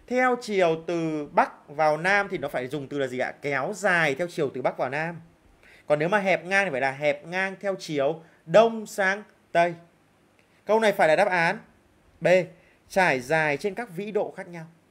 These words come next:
Cái hệ tọa độ địa lý Việt Nam này, nó đã tạo nên một cái đặc điểm đấy là chúng ta trải dài trên nhiều vĩ độ,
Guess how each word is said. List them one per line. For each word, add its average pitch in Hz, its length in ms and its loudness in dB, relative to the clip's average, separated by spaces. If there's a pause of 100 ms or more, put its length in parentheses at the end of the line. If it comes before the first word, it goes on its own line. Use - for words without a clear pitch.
(120)
Cái 208 100 0
hệ 226 120 6
tọa 180 100 0
độ 175 80 -2
địa 170 120 0
lý 160 140 -8
Việt 196 120 -2
Nam 190 220 -4
này, 165 100 -10 (480)
nó 151 80 -6
đã 185 80 0
tạo 196 240 2
nên 196 120 -2
một 170 80 -10
cái 160 60 -4
đặc 185 120 -4
điểm 160 200 -2
đấy 120 100 -6
là 156 240 -4
chúng 151 120 -16
ta 185 100 -4
trải 131 180 -4
dài 139 160 -2
trên 170 140 -12
nhiều 156 160 -6
vĩ 139 220 -10
độ, - 200 -6